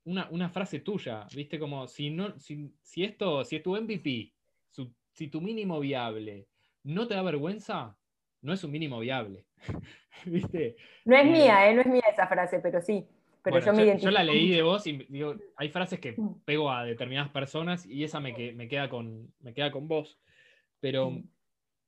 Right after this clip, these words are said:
Speaker 1: no es que soy cara rota y fin. No, es atrás de decir, me imagino que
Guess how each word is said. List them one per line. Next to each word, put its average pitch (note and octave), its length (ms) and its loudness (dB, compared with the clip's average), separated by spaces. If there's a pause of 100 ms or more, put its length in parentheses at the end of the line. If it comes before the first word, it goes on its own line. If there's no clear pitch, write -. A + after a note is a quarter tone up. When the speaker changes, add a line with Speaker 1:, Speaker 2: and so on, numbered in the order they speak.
(760)
Speaker 1:
no E3+ 80 -4
es F#3+ 60 -6
que D#3 100 -4
soy B2 320 -6
cara B2 280 -4
rota A#2 400 -8
y A#2 100 -14
fin. A2 360 -10 (400)
No, C#3+ 320 -6
es D3 360 -2 (500)
atrás E3 380 0
de B2+ 140 -2
decir, B2 320 -6 (200)
me A#2+ 100 -14
imagino D3+ 400 -6
que A#2+ 280 -8